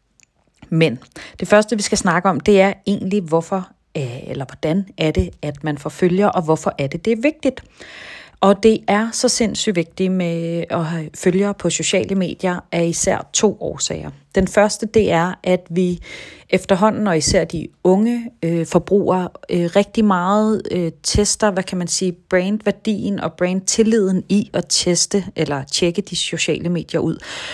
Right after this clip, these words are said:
Og med det mener jeg, og vil lige komme med et helt konkret eksempel. Jeg var sammen med min, øh, mands, øh, oldemor. Jeg var sammen med min mands, øh, mor, og der var mig og, øh, min lille søster. Og vi er sådan fire forskellige generationer, og vi skulle ud og spise.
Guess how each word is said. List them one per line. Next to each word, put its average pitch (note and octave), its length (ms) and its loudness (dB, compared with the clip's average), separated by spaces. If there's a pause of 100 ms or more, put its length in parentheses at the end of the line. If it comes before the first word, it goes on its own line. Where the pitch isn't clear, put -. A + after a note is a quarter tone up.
(160)
Og F#3+ 120 4
med G3 100 4
det A3+ 140 4
mener G#3+ 260 4
jeg, F#3+ 320 0
og E3+ 200 0
vil E3+ 80 -2
lige F#3+ 140 0
komme F#3 200 -2
med F#3+ 140 0
et F#3+ 60 6
helt - 160 0
konkret D#3+ 400 -6
eksempel. E3+ 480 -4
Jeg F3+ 160 6
var F3 100 0
sammen F#3 320 -2
med F#3 80 0
min, D#3 300 -2
øh, C#3+ 220 -4
mands, E3+ 640 -4
øh, D3 260 -2 (100)
oldemor. B3+ 420 4 (540)
Jeg E3+ 100 4
var E3 60 4
sammen D#3+ 200 0
med E3 60 -2
min D#3+ 180 0
mands, - 500 -2 (220)
øh, D3+ 420 -2
mor, A3 300 2 (580)
og E3+ 180 2
der D#3+ 60 4
var C#3+ 160 -2
mig E3 220 2 (360)
og, G#3 460 2
øh, F#3+ 160 0
min F#3+ 140 4
lille D#3+ 260 2
søster. E3+ 320 -2
Og F3 80 2
vi A3+ 160 2
er A#3 120 4
sådan A#3 240 -2
fire A#3 360 2
forskellige F3 500 -2
generationer, F3 580 -4
og F3 80 -8
vi F#3+ 60 -2
skulle A3 280 -2
ud - 40 -2
og A3+ 80 -2
spise. C#4+ 480 -2